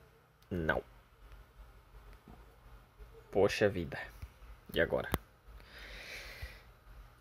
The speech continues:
Que que eu vou fazer? Ai, meu Deus do céu. Não, pera um pouquinho.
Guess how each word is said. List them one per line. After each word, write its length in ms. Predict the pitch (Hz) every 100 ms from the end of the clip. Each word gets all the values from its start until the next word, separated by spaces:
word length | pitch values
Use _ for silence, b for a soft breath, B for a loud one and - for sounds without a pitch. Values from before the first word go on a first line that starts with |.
| - - -
Que 220 | 135 135
que 160 | - 147
eu 120 | 135
vou 220 | 127 120
fazer? 560 | 95 110 107 98 87 50
Ai, 220 | 127 117
meu 200 | 107 95
Deus 280 | 95 87 78
do 80 |
céu. 300 | 78 - 67 -
Não, 220 | 110 92
pera 200 | - 95
um 40 | 104
pouquinho. 380 | 104 - 69